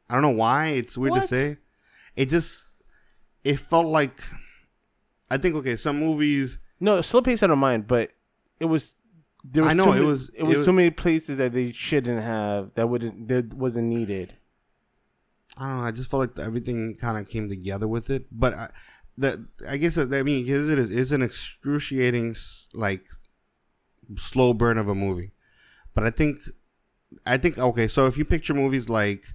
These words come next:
Speaker 1: like the way people tell you the stories, like, imagine, obviously movies are stories, but imagine how people tell you stories.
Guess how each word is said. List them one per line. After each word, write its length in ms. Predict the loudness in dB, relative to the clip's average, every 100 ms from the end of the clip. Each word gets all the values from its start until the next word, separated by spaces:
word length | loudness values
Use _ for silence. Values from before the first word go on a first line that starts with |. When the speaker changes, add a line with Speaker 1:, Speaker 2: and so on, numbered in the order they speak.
| -18 _ _ _ _ -4
Speaker 1:
like 180 | -2 2
the 80 |
way 180 | 4 4
people 280 | 2 0 0
tell 200 | 0 0
you 200 | 2 2
the 60 | 0
stories, 300 | 0 2 2
like, 120 | 0
imagine, 500 | 0 0 0 -4 -4
obviously 400 | -2 0 0 -2
movies 240 | 0 -2
are 40 | -2
stories, 340 | 0 0 0
but 100 | -4
imagine 280 | -4 -4 -4
how 80 | -4
people 220 | -4 -4
tell 180 | -2 -2
you 80 | -2
stories. 440 | -4 -6 -8 -12